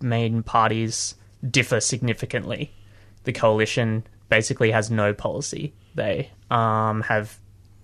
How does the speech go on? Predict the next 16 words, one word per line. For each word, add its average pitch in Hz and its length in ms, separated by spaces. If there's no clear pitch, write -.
you 120 120
know, 107 180
basically 117 360
gone 110 240
after 127 200
the 135 100
renewable 123 320
energy 120 320
industry, 127 680
um, 107 460
as 113 200
a 107 40
whole. 123 420
They, 110 600
you 113 80
know, 104 240